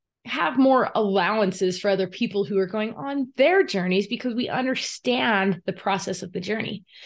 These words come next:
Because that's what happens is, oh, it's so hard to allow other people <laughs> to go on their journeys 'cause we can see what they should be doing, right? Um,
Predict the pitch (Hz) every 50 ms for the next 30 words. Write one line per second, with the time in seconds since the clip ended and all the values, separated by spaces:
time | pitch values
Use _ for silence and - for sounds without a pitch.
0 | - - - - - - _ 240 - - 277 269 220 180 - 269 277 285 - -
1 | 254 185 196 - - - 285 - - 202 180 196 165 190 185 180 180 - - _
2 | _ _ _ _ _ _ _ _ _ _ _ _ _ _ _ _ _ - 220 233
3 | 240 220 208 - - 226 220 - - - - 254 233 220 208 190 185 170 202 220
4 | 240 311 381 381 330 262 196 - - 233 220 208 196 196 196 208 262 381 466 392
5 | 262 220 214 208 - - 269 196 175 160 - - - 277 269 240 254 233 220 202
6 | 170 220 262 349 349 277 - - 196 180 156 160 180 233 330 349 - 311 220 180
7 | - - - - - 254 214 226 220 220 208 202 208 - 220 180 240 233 - -
8 | - 339 494 440 277 196 175 180 190 202 - 415 - - - - - - - -
9 | - - - - - _ - - 233 233 220 214 214 208 208